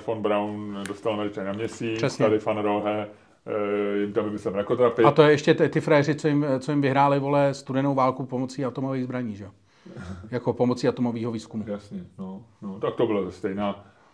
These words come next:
Speaker 1: eh, podobně jako Werner von Braun do, do
Speaker 2: No, stejná parta.
Speaker 1: No, byla stejná parta.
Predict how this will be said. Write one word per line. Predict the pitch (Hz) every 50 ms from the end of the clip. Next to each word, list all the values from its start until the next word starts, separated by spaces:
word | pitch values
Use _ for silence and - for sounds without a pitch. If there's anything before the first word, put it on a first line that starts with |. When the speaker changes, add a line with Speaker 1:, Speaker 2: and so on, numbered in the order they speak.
| _ - -
Speaker 1:
eh, | -
podobně | - - 101 101 98 104 101
jako | 98 - - 104
Werner | 98 92 95 92 -
von | - 101 95
Braun | 95 90 90 90 92 92
do, | 95 90 87
do | 90 87 - 127
Speaker 2:
No, | 127 127 127 123
stejná | - 151 139 139 131
parta. | - - 113 - - - - - - -
Speaker 1:
No, | 101
byla | - 92 87
stejná | - - 143 151 147 110 104
parta. | - 120 117 - - 139 120